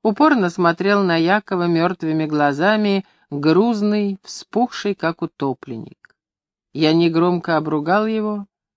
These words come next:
Кочегар еще раз тиснул мою ладонь. "Пускай его, наплевать.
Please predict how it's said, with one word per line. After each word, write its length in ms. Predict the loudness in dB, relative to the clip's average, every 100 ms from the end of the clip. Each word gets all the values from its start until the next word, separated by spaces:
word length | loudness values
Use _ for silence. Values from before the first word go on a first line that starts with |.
| _
Кочегар 480 | -6 -4 -2 -2
еще 480 | 0 0 -2 -2 -2
раз 360 | -2 -2 -6 _ _ _
тиснул 500 | -4 -2 -2 -4 -2
мою 380 | 0 0 0 -2
ладонь. 600 | -2 -4 -6 -8 -8 -16 _ _ _ _
"Пускай 560 | -6 -6 -2 0 2 2
его, 220 | 2 0
наплевать. 760 | -2 -2 0 2 2 0 _